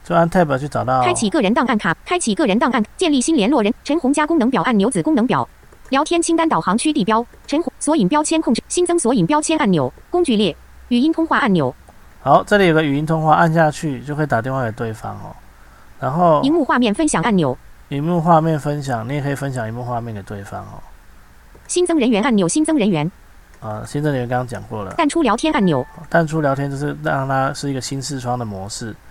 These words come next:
Speaker 1: 来聊天哦。当然你在它的名字那边，呃，按空白键好像也可以有一个淡出聊天的选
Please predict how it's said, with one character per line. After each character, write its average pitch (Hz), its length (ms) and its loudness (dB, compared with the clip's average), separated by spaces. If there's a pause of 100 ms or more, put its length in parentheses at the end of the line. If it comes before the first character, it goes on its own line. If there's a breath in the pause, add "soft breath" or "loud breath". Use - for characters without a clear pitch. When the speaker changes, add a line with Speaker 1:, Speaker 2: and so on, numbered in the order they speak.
(360 soft breath)
Speaker 1:
来 107 120 -4
聊 98 220 -6
天 104 260 -12
哦。 107 120 -14 (400 loud breath)
当 180 120 6
然 190 80 10
你 160 80 2
在 175 120 4
它 180 160 6
的 170 80 6
名 139 200 -2
字 139 160 -8
那 139 140 -2
边， 139 400 -6 (1160 soft breath)
呃， 113 100 -10
按 143 180 -2
空 160 160 -4
白 127 140 0
键 127 300 -6
好 107 120 -8
像 147 160 -4
也 127 80 -4
可 117 140 -6
以 123 120 -4
有 104 100 -8
一 104 40 -10
个 110 80 -10
淡 123 220 -4
出 113 160 -10
聊 101 160 -8
天 107 180 -10
的 107 80 -10
选 110 140 -14